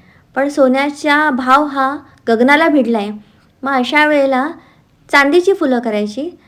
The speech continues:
त्यांना सोन्याचं पाणी द्यायचं. आणि ही सुद्धा फुलं छोटीशी आणि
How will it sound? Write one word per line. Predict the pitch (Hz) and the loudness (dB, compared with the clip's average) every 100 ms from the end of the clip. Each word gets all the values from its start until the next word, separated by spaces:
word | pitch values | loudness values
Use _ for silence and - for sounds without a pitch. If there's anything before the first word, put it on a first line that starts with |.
| _ - | _ -6
त्यांना | 262 | -6
सोन्याचं | 311 294 262 294 359 | -2 0 0 0 -2
पाणी | 339 233 214 | 0 0 0
द्यायचं. | 214 180 175 190 190 - _ _ - | -2 -4 -6 -14 -18 -20 _ _ -10
आणि | 262 330 | -6 -2
ही | 349 392 | 0 0
सुद्धा | 427 359 381 | 0 0 0
फुलं | 381 330 349 392 _ _ _ _ _ _ _ | -2 -4 -2 -4 _ _ _ _ _ _ _
छोटीशी | - 294 294 403 415 403 508 _ - | 0 2 4 2 2 -2 -4 _ -4
आणि | 320 | -4